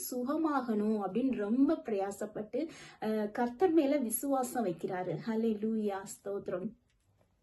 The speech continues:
பாத்தீங்கன்னா, இந்த நூற்றுக்கு அதிபதி, அஹ், தன்னுடைய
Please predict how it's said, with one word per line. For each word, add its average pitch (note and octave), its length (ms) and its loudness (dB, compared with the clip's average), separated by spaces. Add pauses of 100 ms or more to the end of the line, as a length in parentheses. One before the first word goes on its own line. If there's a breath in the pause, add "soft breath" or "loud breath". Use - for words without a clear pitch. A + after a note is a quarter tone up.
(600 loud breath)
பாத்தீங்கன்னா, C4 440 2
இந்த B3 220 2
நூற்றுக்கு D4+ 420 4
அதிபதி, A3 460 2 (460 loud breath)
அஹ், G#3 760 2
தன்னுடைய B3+ 480 8